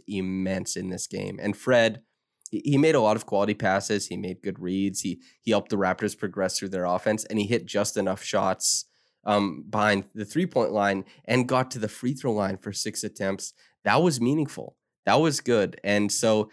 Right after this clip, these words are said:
it wasn't a sterling performance from Fred at all, but he helped move them through the game. And his defense was at a point where you're like, "Okay,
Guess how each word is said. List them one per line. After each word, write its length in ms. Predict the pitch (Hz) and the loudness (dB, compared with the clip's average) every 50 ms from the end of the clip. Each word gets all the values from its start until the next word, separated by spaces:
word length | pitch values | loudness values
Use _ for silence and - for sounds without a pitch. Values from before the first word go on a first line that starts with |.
| - _ _ | -16 _ _
it 80 | - | 0
wasn't 320 | 110 113 135 139 170 156 127 | 2 2 4 4 4 4 4
a 60 | 110 | 4
sterling 440 | 104 - - - 110 107 113 120 123 | 2 0 -2 0 0 0 2 0 0
performance 460 | 123 120 113 - 135 135 135 139 139 | -2 -4 -6 -4 -4 -4 -2 -4 -4
from 180 | - - 123 120 | -4 -4 -6 -4
Fred 240 | - 127 127 127 | -2 -2 0 0
at 100 | 131 131 | 0 2
all, 260 | 127 127 135 139 135 - _ _ _ - | 2 4 2 2 0 -2 _ _ _ -2
but 80 | 110 | 0
he 80 | 113 113 | 2 4
helped 180 | 123 139 123 | 4 4 2
move 240 | 107 107 107 110 110 | 2 0 0 0 0
them 140 | 110 110 107 | 0 -2 -2
through 160 | - - 107 | -2 -6 -10
the 100 | 98 101 | -10 -10
game. 400 | - 98 98 95 95 95 95 95 - _ _ _ - | -6 -4 -2 0 0 0 -2 -4 -8 _ _ _ -6
And 180 | - 107 107 107 | -2 -2 0 2
his 220 | 110 123 117 113 | 0 0 0 0
defense 640 | - 113 113 110 110 - 107 101 101 95 - - - _ _ _ - | -2 0 -2 0 0 0 0 0 0 -2 -4 -8 -8 _ _ _ -2
was 260 | 104 107 104 92 - - | 0 0 0 0 0 0
at 160 | 107 107 98 | 0 2 2
a 60 | 95 | 2
point 360 | 95 - - 110 101 98 - | -2 -2 -2 0 0 0 -2
where 120 | - 101 98 | -4 -4 -4
you're 140 | 92 92 92 | -2 -2 -2
like, 180 | 90 82 - | -2 -4 -4
"Okay, 460 | - 104 98 - - 90 92 90 - | -6 -6 -6 -2 -2 -2 -2 -4 -6